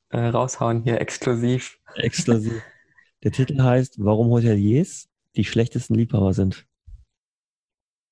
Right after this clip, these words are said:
Speaker 1: Das ist, äh, ein witziger Titel auf jeden Fall.
Speaker 2: <laughs> Ja.
Speaker 1: Sehr
Speaker 2: Ähm,
Speaker 1: geil.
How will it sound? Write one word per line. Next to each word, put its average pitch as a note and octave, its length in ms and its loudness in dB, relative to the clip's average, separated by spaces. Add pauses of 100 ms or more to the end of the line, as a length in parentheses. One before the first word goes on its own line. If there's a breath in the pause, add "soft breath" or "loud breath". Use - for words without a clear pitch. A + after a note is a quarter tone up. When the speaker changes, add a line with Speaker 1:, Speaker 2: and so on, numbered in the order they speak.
(180)
Speaker 1:
Das - 160 -12
ist, C#3 80 -2
äh, C3 340 2
ein B2+ 80 -2
witziger D3+ 380 -4
Titel F3 260 -2
auf A#2 140 -4
jeden B2+ 200 0
Fall. C3 360 0
Speaker 2:
<laughs> - 480 -2 (1040 loud breath)
Ja. C3+ 440 0
Speaker 1:
Sehr G#2+ 120 2
Speaker 2:
Ähm, - 20 0
Speaker 1:
geil. B2+ 400 0